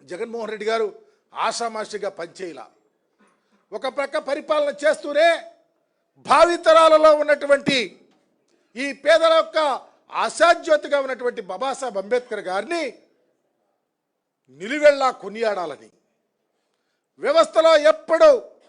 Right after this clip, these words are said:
ఈ భూమి ఉన్నంత వరకు అంబేద్కర్ గారు ప్రజల మనసులో ఉండాలని,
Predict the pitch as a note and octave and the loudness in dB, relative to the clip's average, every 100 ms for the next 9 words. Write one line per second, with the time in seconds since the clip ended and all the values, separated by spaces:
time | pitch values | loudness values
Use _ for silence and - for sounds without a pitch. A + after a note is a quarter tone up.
0 | _ _ _ _ - C#4 D4+ G#3 E4 E4+ | _ _ _ _ -8 -4 -4 -4 -2 -2
1 | D#4+ D4+ E4 D#4+ D#4+ D#4 E4 D4 C#4 D#4 | -4 -4 -4 -2 0 -2 -2 -4 0 0
2 | D#4 D4 D4 C#4+ C#4 A3 - _ _ _ | 0 -2 0 2 2 0 -6 _ _ _
3 | _ _ G3+ A3 C#4+ C#4+ A3+ F#3+ - - | _ _ -8 -4 -2 -2 -2 -10 -10 -6
4 | C4+ B3+ F3 F3 A#3+ C4 B3 G3+ | 0 0 0 -2 4 4 4 0